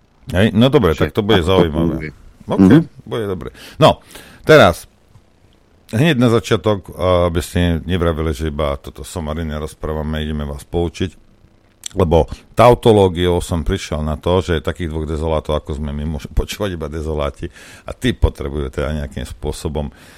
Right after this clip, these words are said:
Speaker 1: byť, a, a byť poučení.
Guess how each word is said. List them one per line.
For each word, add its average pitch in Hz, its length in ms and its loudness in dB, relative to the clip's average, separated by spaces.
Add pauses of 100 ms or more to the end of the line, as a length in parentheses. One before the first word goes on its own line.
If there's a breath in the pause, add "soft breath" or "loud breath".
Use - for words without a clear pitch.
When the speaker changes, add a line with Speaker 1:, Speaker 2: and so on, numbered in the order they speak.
(240 soft breath)
Speaker 1:
byť, 80 460 -6 (260)
a, 73 400 -8 (1120 soft breath)
a 50 100 -12 (140)
byť 71 480 -12
poučení. 98 960 -2